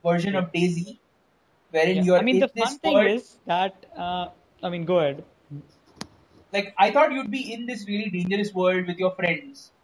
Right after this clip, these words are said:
Speaker 1: or, and with other strangers,
Speaker 2: Yeah.
Speaker 1: and, like, really crazy
Speaker 2: Yeah.
Speaker 1: shit could happen. I thought that's what Destiny
Speaker 2: Yeah.
Speaker 1: was, was going to be, but it, like, it turns out
Speaker 2: I
Speaker 1: it's
Speaker 2: mean,
Speaker 1: crazy.
Speaker 2: yeah, I mean, the fun thing is that when you say, like, repetitive encounters with nothing new, like,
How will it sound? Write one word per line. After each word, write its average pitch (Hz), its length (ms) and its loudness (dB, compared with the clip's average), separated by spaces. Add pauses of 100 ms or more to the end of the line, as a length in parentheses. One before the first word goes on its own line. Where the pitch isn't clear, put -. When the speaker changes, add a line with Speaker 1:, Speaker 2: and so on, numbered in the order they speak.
Speaker 1:
or, 165 380 0
and 175 200 2
with 185 200 -2
other 180 220 4
strangers, 165 680 -6
Speaker 2:
Yeah. 143 80 -18 (380)
Speaker 1:
and, 160 160 -2
like, 175 140 0
really 190 260 0
crazy 185 300 0
Speaker 2:
Yeah. 202 120 -4
Speaker 1:
shit 190 160 -8
could 185 120 -10
happen. 143 280 -2 (680)
I 160 80 4
thought 247 180 4
that's 175 200 4
what 214 180 0
Destiny 185 380 -4
Speaker 2:
Yeah. 185 60 -2
Speaker 1:
was, 160 640 0 (200)
was 156 140 -18
going 160 220 -10
to 165 60 -10
be, 147 280 -20
but 147 180 -8
it, 160 200 -10
like, 147 180 -8
it - 140 -12
turns 165 240 0
out 180 120 4
Speaker 2:
I - 20 4
Speaker 1:
it's 202 60 2
Speaker 2:
mean, 240 160 2
Speaker 1:
crazy. - 240 -14 (1700)
Speaker 2:
yeah, 170 160 -6
I 190 80 -6
mean, 247 160 0
the 254 80 4
fun 262 260 -2
thing 285 180 -2
is 226 120 0
that 202 160 0
when 208 120 0
you 247 100 0
say, 240 220 0
like, 220 240 0
repetitive 196 520 -2
encounters 190 600 -2
with 185 160 -4
nothing 180 320 -2
new, 180 280 -4
like, 202 320 -2